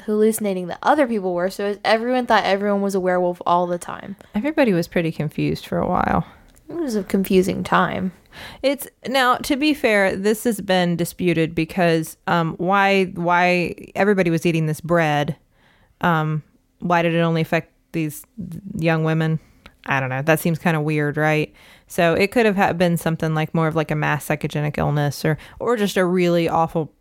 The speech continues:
Speaker 2: prank has been suggested. Like, they accused this girl of being a witch, and it was just, like, a really mean thing that some other girls did.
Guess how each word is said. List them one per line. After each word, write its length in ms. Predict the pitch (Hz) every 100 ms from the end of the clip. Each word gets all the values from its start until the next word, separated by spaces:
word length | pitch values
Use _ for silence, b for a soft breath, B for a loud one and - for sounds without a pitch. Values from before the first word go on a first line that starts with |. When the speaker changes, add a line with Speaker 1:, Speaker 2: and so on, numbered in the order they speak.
| -
Speaker 2:
prank 420 | - 170 151 -
has 160 | 147
been 220 | - 147 143
suggested. 600 | 143 - 131 - - -
Like, 180 | 147 -
they 140 | 156
accused 320 | 147 - 156
this 160 | 156 -
girl 260 | - 147 151
of 80 |
being 140 | 147 147
a 40 |
witch, 320 | 143 143 -
and 80 | 151
it 40 | 156
was 120 | 147
just, 140 | 151
like, 80 | -
a 60 | 135
really 280 | 151 165
mean 240 | 151 147 147
thing 240 | 156 156
that 140 | 156 -
some 160 | 143
other 160 | 143 139
girls 260 | - -
did. 300 | - - -